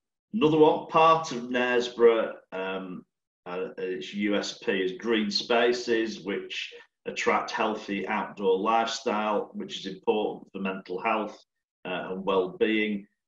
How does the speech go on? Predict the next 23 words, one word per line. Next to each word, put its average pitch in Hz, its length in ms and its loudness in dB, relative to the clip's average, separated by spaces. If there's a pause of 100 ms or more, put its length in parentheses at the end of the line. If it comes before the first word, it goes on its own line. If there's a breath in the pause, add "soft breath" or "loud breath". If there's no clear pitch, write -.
How 123 320 0
can 110 160 -4
we 98 180 -2
promote 104 680 0
this, - 500 -6 (380)
and 92 160 -8
how 101 260 -2
future-proof 98 920 -6 (140)
can 90 200 -8
the - 60 -10
brand 87 500 -6 (440)
be? 80 380 -2 (800)
Do 113 60 -4
you 117 80 4
want 120 120 8
to 117 80 0
start 135 360 4
a 120 40 4
little 127 220 2
bit 135 160 0
with 131 120 -4
that, 135 220 0
Peter? 151 500 -2